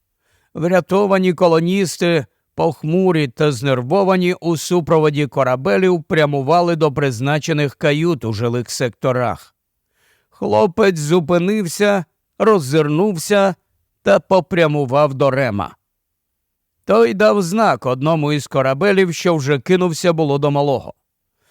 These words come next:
«Вибачте, а підкажіть,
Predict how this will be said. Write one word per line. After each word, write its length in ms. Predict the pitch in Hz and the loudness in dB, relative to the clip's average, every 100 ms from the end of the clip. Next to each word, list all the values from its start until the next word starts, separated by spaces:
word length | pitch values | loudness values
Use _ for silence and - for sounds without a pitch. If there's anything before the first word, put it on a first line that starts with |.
| _ _ _ | _ _ _
«Вибачте, 760 | 180 175 233 127 113 - 123 98 _ _ _ _ _ | -6 2 2 2 -4 -8 -10 -12 _ _ _ _ _
а 160 | 190 190 _ | 0 0 _
підкажіть, 800 | 214 202 233 208 208 147 107 | -4 -2 0 0 0 -4 -8